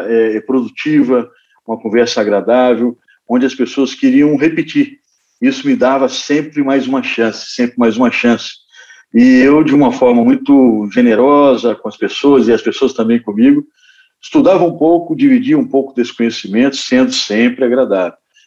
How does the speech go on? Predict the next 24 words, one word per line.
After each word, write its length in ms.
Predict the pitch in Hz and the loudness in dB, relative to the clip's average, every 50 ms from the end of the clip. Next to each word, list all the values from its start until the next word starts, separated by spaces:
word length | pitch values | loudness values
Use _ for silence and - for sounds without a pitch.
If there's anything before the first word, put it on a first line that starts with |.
| _ | _
Então, 220 | - - - 190 196 | -12 -4 0 2 2
eu 60 | 190 | 2
acho 160 | 190 185 190 | 2 2 0
que 60 | - | 0
a 20 | 160 | 0
minha 120 | 165 170 | 0 2
carreira 300 | 170 170 175 147 165 165 | 2 0 2 2 2 0
começou, 720 | 170 - 156 139 120 - - 156 165 170 160 - - - _ _ _ _ - | 0 0 -2 -2 -2 -2 -2 0 2 2 2 -2 -6 -20 _ _ _ _ -4
é, 100 | 127 131 | -2 -2
justamente 400 | 123 135 139 - 143 139 147 - | -2 -2 -4 -6 -4 -4 -4 -2
pela 160 | - 151 143 | 0 0 0
comunicação. 800 | 131 - 139 135 139 143 - 143 131 - - 113 107 98 - _ _ _ _ _ - | 0 0 -2 0 0 0 0 -2 -4 -4 -2 -4 -4 -4 -6 _ _ _ _ _ -4
Eu 140 | - 120 110 | -4 -4 0
gosto 320 | - 135 147 147 - - | 2 2 0 0 0 -4
de 60 | 117 117 | -2 0
me 160 | 123 120 110 | 0 0 0
comunicar 500 | - - 117 110 104 104 101 - 104 101 | 0 -4 -4 -2 -4 -4 -2 -2 -2 -2
com 80 | - | -2
as 80 | 104 - | -6 -12
pessoas, 500 | - - 82 - - - 131 131 117 - | -10 -10 -10 -8 -2 2 2 4 4 2
eu 80 | 98 92 | 2 2
gosto 240 | 95 120 - - - | 2 0 0 -2 -4
das 100 | 98 90 | -8 -8
pessoas, 640 | - - - - - - 131 131 131 120 - - | -4 -6 -6 -4 -2 0 2 4 4 2 0 -2